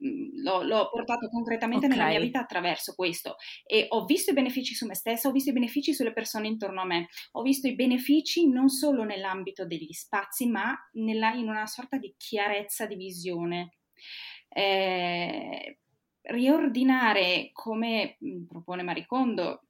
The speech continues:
Speaker 1: eh, partendo dal chiedersi che cosa ti piace, che cosa non ti piace, che cosa ti provoca gioia, ehm, è un percorso interiore, perché tu alleni moltissimo il tuo muscolo dell'ascolto di te stessa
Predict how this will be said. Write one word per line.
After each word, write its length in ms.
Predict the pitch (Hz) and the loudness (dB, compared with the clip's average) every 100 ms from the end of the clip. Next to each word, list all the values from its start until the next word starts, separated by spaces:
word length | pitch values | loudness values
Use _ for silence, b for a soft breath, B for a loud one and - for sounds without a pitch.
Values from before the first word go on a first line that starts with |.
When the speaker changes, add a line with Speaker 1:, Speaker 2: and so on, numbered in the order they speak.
| _ | _
Speaker 1:
eh, 380 | 214 196 180 180 | -4 -2 -2 -4
partendo 560 | 196 170 233 240 233 214 | -6 -6 -2 0 0 2
dal 460 | 185 196 196 - - | 2 2 0 -4 -10
chiedersi 840 | - 240 254 185 170 - 160 160 - _ _ | -6 0 0 0 -2 -4 -4 -6 -10 _ _
che 80 | 208 | -10
cosa 340 | 220 208 214 | -4 -4 -4
ti 120 | 214 220 | -8 -2
piace, 420 | 180 175 - 175 | 0 0 -4 -8
che 140 | 170 | -8
cosa 180 | 180 175 | -8 -6
non 160 | 175 170 | -4 -6
ti 80 | - | -4
piace, 320 | 180 - 180 | -4 -4 -8
che 80 | 170 | -10
cosa 180 | 180 170 | -10 -10
ti 80 | |
provoca 340 | 175 180 196 196 | -8 -6 -6 -6
gioia, 340 | 185 175 180 B B B B B - | -2 0 0 B B B B B -2
ehm, 520 | 196 185 185 180 185 | 0 0 -2 -6 -4
è 120 | - | 4
un 200 | 262 262 | 4 4
percorso 440 | 262 262 269 262 302 | 0 -2 -2 0 6
interiore, 720 | 285 254 208 214 196 175 170 | 6 6 2 2 4 2 0
perché 300 | - 208 202 | -4 -6 -6
tu 240 | - 269 262 | -2 2 4
alleni 400 | 214 220 226 220 | 4 2 2 0
moltissimo 420 | 214 - - 269 | -2 -4 2 4
il 80 | 262 | 4
tuo 100 | 220 | 2
muscolo 760 | 220 226 - 240 254 269 - _ _ _ | 0 -2 -4 -2 0 -2 -10 _ _ _
dell'ascolto 1120 | 185 214 196 190 - 226 226 220 277 427 - _ _ _ - | -2 0 0 -2 -2 2 2 2 0 -2 -8 _ _ _ -8
di 160 | 170 | -6
te 100 | 170 | -6
stessa 580 | 170 - 190 220 - 330 | -8 -2 -2 0 0 0